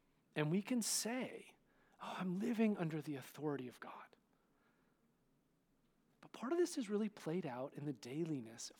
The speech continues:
are we actually reading it? 'Cause what I watch is the less I read the scriptures,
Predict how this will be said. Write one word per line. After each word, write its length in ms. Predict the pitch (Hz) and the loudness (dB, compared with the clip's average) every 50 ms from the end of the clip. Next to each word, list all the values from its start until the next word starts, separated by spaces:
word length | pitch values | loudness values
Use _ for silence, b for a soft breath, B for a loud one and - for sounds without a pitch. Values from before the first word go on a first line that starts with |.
| - - | -14 -10
are 60 | - | -8
we 140 | 175 185 175 - | -6 -6 -6 -6
actually 500 | - - - - - - - 151 147 139 | -6 -6 -6 -6 -8 -10 -8 -6 -6 -6
reading 400 | 117 110 120 127 123 104 98 - | -8 -10 -12 -12 -12 -12 -14 -14
it? 160 | - - - _ _ _ _ _ _ _ _ _ _ _ _ _ _ _ _ _ _ _ _ _ _ | -16 -18 -18 _ _ _ _ _ _ _ _ _ _ _ _ _ _ _ _ _ _ _ _ _ _
'Cause 160 | - 139 123 | -12 -8 -6
what 120 | 139 156 - - | -6 -6 -4 -2
I 140 | 156 196 | 0 0
watch 600 | 214 170 135 - - - - - - - - - - b b b b - | 0 0 -2 -4 -8 -12 -14 -14 -12 -12 -12 -12 -14 b b b b -8
is 120 | 143 - | -8 -6
the 120 | - 131 | -6 -6
less 400 | 120 131 156 180 208 208 - - - - | -2 0 2 2 2 0 -2 -4 -4 -4
I 80 | - 143 | -4 -4
read 380 | 127 120 131 143 170 170 160 | -4 -4 -2 0 0 0 0
the 60 | 190 180 | -4 -6
scriptures, 680 | - - 214 196 - - - 254 262 262 - - - | -4 -2 -4 -4 -4 -4 -4 -4 -4 -6 -6 -10 -12